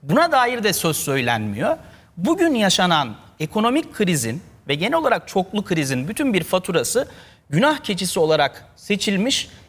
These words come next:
bir grup insanın sırtına yükleniyor ve buradan siyaset üretiliyor.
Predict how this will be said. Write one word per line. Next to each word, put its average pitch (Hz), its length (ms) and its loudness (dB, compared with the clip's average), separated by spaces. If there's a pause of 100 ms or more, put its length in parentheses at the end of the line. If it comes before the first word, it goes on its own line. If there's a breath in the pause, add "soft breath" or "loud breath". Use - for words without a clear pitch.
bir 302 140 2
grup 220 280 0
insanın 202 380 2
sırtına 202 440 0
yükleniyor 254 600 2 (340 loud breath)
ve 269 140 2
buradan 302 320 2
siyaset 202 540 0
üretiliyor. 107 400 -8